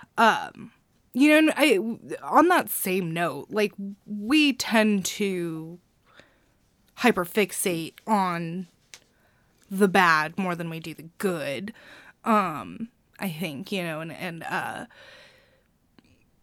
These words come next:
I don't know if anybody else does this. One of my regular practices is every night before I go to bed, I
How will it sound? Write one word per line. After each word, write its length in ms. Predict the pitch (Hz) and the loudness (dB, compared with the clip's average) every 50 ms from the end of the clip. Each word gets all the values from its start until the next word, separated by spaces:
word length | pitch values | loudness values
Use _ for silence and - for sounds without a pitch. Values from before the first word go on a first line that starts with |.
| _ _ _ _ _ - - - - | _ _ _ _ _ -16 -14 -8 -4
I 100 | - 240 | -2 0
don't 140 | 214 214 202 | 0 2 2
know 180 | 202 196 190 185 | 2 2 0 -2
if 200 | - 208 202 - | -2 -4 -4 -4
anybody 340 | 208 202 190 185 185 185 185 | -4 -4 -4 -4 -4 -2 0
else 260 | 185 180 180 - - | 0 0 -2 -4 -6
does 220 | - 185 180 175 175 | -6 -6 -6 -6 -8
this. 300 | 170 170 175 170 - - | -8 -8 -6 -6 -6 -4
One 100 | 196 185 | -4 -4
of 60 | 180 185 | -2 0
my 420 | 185 185 180 180 180 180 185 165 - - - - - - - - - - _ - | 0 0 0 -2 -4 -4 -6 -6 -6 -8 -8 -10 -10 -12 -14 -16 -18 -20 _ -12
regular 720 | 208 208 214 220 214 196 196 208 196 190 175 170 170 165 | -2 4 6 6 6 6 6 4 4 4 4 4 2 2
practices 1200 | 165 - - 247 233 233 247 240 - 311 - - - - 170 131 120 147 175 202 208 - - - _ - - - - - - - _ _ _ _ - | 0 0 2 4 4 4 4 2 0 -2 -2 -2 -2 -4 -6 -6 -6 -6 -8 -8 -10 -10 -12 -14 _ -20 -20 -20 -20 -20 -20 -20 _ _ _ _ 4
is 640 | 247 233 214 202 190 190 185 185 180 180 180 180 180 - | 6 8 8 8 6 4 4 2 0 0 -2 -6 -4 -2
every 240 | 196 214 202 208 202 | -2 0 0 0 -2
night 180 | 190 180 160 - | -2 -4 -4 -6
before 200 | 202 180 202 180 | -4 -2 0 0
I 80 | 180 175 | 0 0
go 100 | 175 165 | -2 -4
to 80 | 170 | -4
bed, 600 | 170 - 240 262 262 233 208 202 196 196 190 190 - - | 0 4 6 8 8 8 6 4 2 0 -2 -4 -6 -2
I 440 | - 202 196 190 185 185 185 190 | 0 2 2 2 0 -2 -2 -4